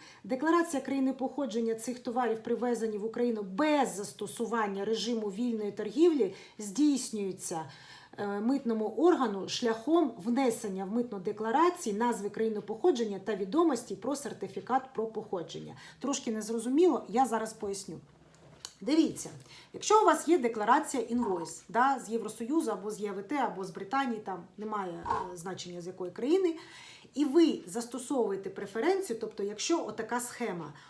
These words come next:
у вас в тридцять четвертій графі, наприклад, стає Є У, ну або Італія, там, країна, код країни-члена Євросоюзу, да? А в тридцять шостій графі у вас стоїть чотириста десята преференція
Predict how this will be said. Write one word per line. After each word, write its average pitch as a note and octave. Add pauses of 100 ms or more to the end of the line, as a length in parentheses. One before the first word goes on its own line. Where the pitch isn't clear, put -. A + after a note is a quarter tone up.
(200)
у C4
вас A#3+ (340)
в -
тридцять C#4+
четвертій B3
графі, A3+
наприклад, A3+
стає G#3
Є F3
У, D4 (200)
ну F4
або F#3
Італія, A#3+
там, E3 (960)
країна, F3+
код A3+
країни-члена G3
Євросоюзу, F3+
да? D4 (800)
А G#3+
в G3+
тридцять F4
шостій D#4
графі A3+
у A3
вас C4+
стоїть C4
чотириста C4+
десята A3+
преференція G#3